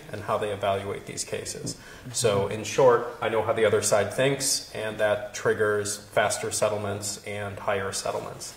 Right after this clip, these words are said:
Speaker 2: Mm.
Speaker 1: And then I'd say the last main reason why people would wanna hire our firm is we handle cases start to finish. We are not afraid to take cases to trial. As much as we like settling cases early on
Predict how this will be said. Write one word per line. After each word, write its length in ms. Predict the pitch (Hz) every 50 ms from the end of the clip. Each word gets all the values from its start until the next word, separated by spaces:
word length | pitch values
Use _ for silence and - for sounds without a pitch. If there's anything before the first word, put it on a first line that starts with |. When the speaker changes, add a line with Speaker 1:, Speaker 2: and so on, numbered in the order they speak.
| - -
Speaker 2:
Mm. 80 | 113 107 101 - - - -
Speaker 1:
And 140 | 117 123 127
then 100 | 131 135
I'd 120 | 131 131
say 500 | - - 143 131 127 127 127 123 - - - - - -
the 100 | 123 117
last 560 | 113 117 123 123 127 127 123 - - - -
main 300 | 123 123 117 120 120 117
reason 420 | 113 110 110 110 107 - 120 110 107
why 140 | 107 104
people 300 | 101 - - 110 - 110
would 140 | 107 107 98
wanna 200 | 107 104 101 101
hire 400 | 98 - - 113 107 107 104 104
our 240 | - 104 104 104 101
firm 420 | - - - 104 98 98 98 98
is 200 | 95 95 98 -
we 140 | 107 107 104
handle 300 | 107 113 104 104 107 98
cases 640 | 98 - 113 104 101 101 - - 107 104 101 - -
start 280 | - 107 104 101 -
to 60 | -
finish. 520 | - - 117 113 139 170 170 170 - - - - - - - - - - - - - - - -
We 200 | 107 110 110 110
are 120 | 107 101
not 200 | 107 107 107 104
afraid 260 | 101 - - 113 98
to 60 | 104
take 240 | 101 - 113 104 -
cases 360 | - 113 101 98 - 101 - - -
to 60 | 104
trial. 540 | - - 113 107 110 120 139 156 160 165 165 165 - - - -
As 320 | - - 98 98 98 -
much 200 | 110 104 104 -
as 120 | 104 104 101
we 100 | 101 104 101 101
like 140 | 98 98
settling 460 | - - - 110 107 101 98 98 98 98 -
cases 340 | 104 98 101 - 104 95 -
early 320 | - 104 104 104 104 101
on 260 | 98 107 107 113 120